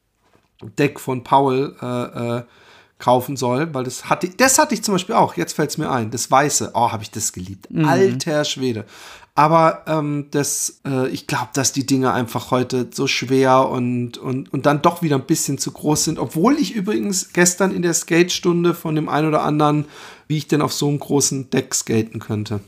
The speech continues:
Speaker 2: Wenn du dir dein Board aussuchst, was holst du dir das, dieses Andy Ma-, Andy, wie heißt der?
Speaker 1: Anderson, ja.
Speaker 2: Holst du dir
Speaker 1: Halt.
Speaker 2: das dann?
Speaker 1: Ich glaub schon und ich glaube aber, ich hol mir dann nicht das neun,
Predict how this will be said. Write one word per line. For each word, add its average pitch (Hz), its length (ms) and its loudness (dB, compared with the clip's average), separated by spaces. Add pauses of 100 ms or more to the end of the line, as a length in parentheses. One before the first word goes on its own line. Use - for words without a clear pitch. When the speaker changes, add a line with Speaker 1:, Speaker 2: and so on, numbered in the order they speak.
(140)
Speaker 2:
Wenn 180 300 2
du 208 300 0 (640)
dir 190 100 4
dein 175 240 0
Board 160 240 4
aussuchst, 208 640 -2
was 160 340 0 (240)
holst 214 300 4
du - 20 0
dir 202 160 4
das, 180 340 2 (240)
dieses 151 280 -6
Andy 180 240 2
Ma-, 165 180 4
Andy, 170 800 0
wie 170 160 -2
heißt 151 200 2
der? 131 100 2
Speaker 1:
Anderson, 123 300 -2
ja. 127 240 -4 (880)
Speaker 2:
Holst 208 220 4
du 220 60 0
dir 214 60 6
Speaker 1:
Halt. 202 120 6
Speaker 2:
das 202 220 2
dann? 247 320 0 (320)
Speaker 1:
Ich - 180 -4
glaub 262 260 2
schon 220 220 2
und 226 100 -2
ich 185 140 -6
glaube 247 580 2
aber, 214 540 4
ich - 220 -8
hol 190 100 2
mir 202 160 2
dann 190 240 0
nicht 185 260 -2
das - 280 -4
neun, 180 580 2